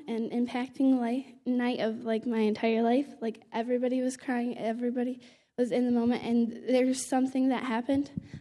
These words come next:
I wasn't quite sure what, but it, it was definitely, like, the Holy Spirit was in that room with all of us, and it just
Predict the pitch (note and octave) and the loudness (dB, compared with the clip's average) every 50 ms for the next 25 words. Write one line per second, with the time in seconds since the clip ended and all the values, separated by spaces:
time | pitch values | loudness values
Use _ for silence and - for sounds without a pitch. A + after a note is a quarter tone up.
0 | - - A#3+ A#3+ B3+ C4+ C#4+ D4 C4+ - - - C#4+ C#4+ C4+ - - - C#4+ B3+ | -6 -2 0 2 2 2 2 0 -2 -2 -2 -2 0 0 0 0 0 0 0 2
1 | B3 B3+ B3+ B3 - - B3 B3 A#3 A#3 D#3 - - - A#3 A#3+ A#3+ A3+ A3+ A#3 | 2 4 2 2 0 0 0 0 2 2 0 0 0 2 2 2 2 2 0 -4
2 | A3+ A#3 - - A#3 A#3 A#3+ C4 B3 A#3+ A#3+ A#3 A3+ - - - - - A3 G#3+ | -4 -4 -4 -2 -2 -2 -2 -2 -2 -2 -2 -2 -4 -6 -10 -14 -10 -6 -6 -6
3 | - - A#3 A#3+ - A#3 A#3 A#3 A#3 - - A#3 A3+ A3 - - A3 A3 - G#3 | -6 -6 -8 -4 -2 0 0 0 -2 -2 -2 0 0 0 0 -2 -2 -2 0 2
4 | A#3 A#3+ A#3 A3+ - - A3+ A3+ A3+ A#3+ A#3+ - - - - _ _ _ _ _ | 2 2 2 2 0 -2 -2 -2 -2 -2 -4 -8 -20 -20 -20 _ _ _ _ _
5 | _ _ _ _ _ _ _ _ _ _ _ _ _ _ - A#3+ B3 A#3+ A#3+ A3+ | _ _ _ _ _ _ _ _ _ _ _ _ _ _ 0 0 0 0 -2 -4
6 | A3 A3+ A3+ A3+ A3 A#3 A#3 A3+ A#3 - - - - A3 A3 A3 G#3+ G#3+ A#3+ - | -4 -2 -2 -2 0 0 0 -2 -2 -6 -8 -4 0 2 2 4 2 2 0 -4
7 | - - - - A3 A#3 A#3 - A#3+ A#3 B3 - - - | -8 -12 -4 -2 -2 -2 0 0 -2 -2 -2 -4 -8 -14